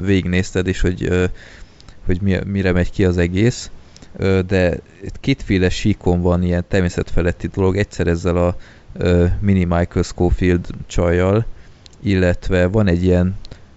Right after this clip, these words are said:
természetfeletti lény, valami arc nélküli, ami egy ilyen, ö, hát hogy mondjam, ilyen Silent Hill-szerű alternatív világba viszi az embereket.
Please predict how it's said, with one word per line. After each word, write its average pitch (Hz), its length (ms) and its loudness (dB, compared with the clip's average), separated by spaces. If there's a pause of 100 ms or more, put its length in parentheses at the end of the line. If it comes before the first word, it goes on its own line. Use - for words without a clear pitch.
(160)
természetfeletti 90 920 -2
lény, 87 440 2 (420)
valami 87 260 -2
arc 90 340 -2
nélküli, 90 540 0
ami 90 380 2
egy 90 200 0
ilyen, 90 320 0 (720)
ö, 87 380 0 (420)
hát - 180 -16
hogy 92 140 0
mondjam, 87 440 -6
ilyen 90 160 -4
Silent 90 520 0
Hill-szerű 90 600 2 (420)
alternatív 90 680 0
világba 87 640 2 (380)
viszi 101 300 -2
az 85 160 2
embereket. 87 720 0